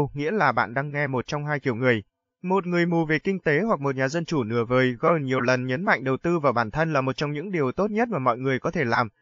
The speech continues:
Gần đây có nhiều cuộc trao đổi chủ đề này và ông trực tiếp lý giải tại sao các khoản này là một điều tốt lành khi được thực hiện đúng.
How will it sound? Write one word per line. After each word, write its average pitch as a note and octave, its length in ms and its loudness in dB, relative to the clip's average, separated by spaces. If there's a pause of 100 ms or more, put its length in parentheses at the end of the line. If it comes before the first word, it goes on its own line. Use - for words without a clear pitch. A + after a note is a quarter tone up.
(200)
Gần D3+ 160 0
đây D#3 140 4
có E3 100 -2
nhiều F3+ 200 0
cuộc B2 200 -2
trao D3+ 180 2
đổi C3 160 0
chủ A#2 160 -6
đề G#2+ 160 -2
này A2+ 180 0
và A#2 120 0
ông A2 160 0
trực - 180 -8
tiếp G#3+ 160 0
lý D3+ 160 0
giải B2+ 360 0
tại A2 140 0
sao C#3+ 240 0
các G3+ 160 0
khoản B2+ 200 2
này A#2+ 160 4
là A#2+ 200 2
một A#2+ 180 -4
điều A#2+ 200 0
tốt G#3+ 200 -2
lành C3+ 220 -2
khi D3+ 260 -4
được C3 180 0
thực A#2 140 -6
hiện B2 120 -4
đúng. C#3 220 0